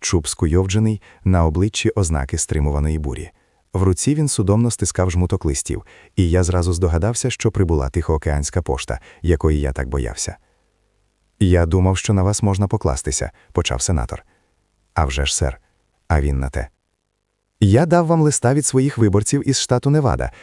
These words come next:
що просили заснувати поштову контору в Болдвіновому ранчо, і велів відповісти їм якомога хитріше, навести докази, які переконали б їх, що поштова контора їм ні до чого». Мені відлягло від серця. «І це все?»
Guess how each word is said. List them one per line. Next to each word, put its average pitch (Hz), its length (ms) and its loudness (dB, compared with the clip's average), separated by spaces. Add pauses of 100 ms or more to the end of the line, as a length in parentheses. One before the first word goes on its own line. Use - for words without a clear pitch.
(140)
що - 220 0
просили 107 400 2
заснувати 101 500 2
поштову 107 380 2
контору 107 420 2
в 104 60 -2
Болдвіновому 98 640 2
ранчо, 73 380 -2 (260)
і 85 140 4
велів 85 260 2
відповісти 90 520 0
їм 110 160 4
якомога 101 440 2
хитріше, 65 520 -4 (260)
навести 82 460 4
докази, 80 400 2
які 76 220 0
переконали 85 540 2
б 131 40 -4
їх, 139 220 -4 (160)
що - 220 0
поштова 85 380 2
контора 101 400 0
їм 98 180 2
ні 82 120 4
до 78 100 2
чого». 62 320 -6 (480)
Мені 90 300 6
відлягло 80 380 0
від 71 120 -4
серця. - 400 -4 (540)
«І 117 100 4
це - 140 2
все?» 147 280 0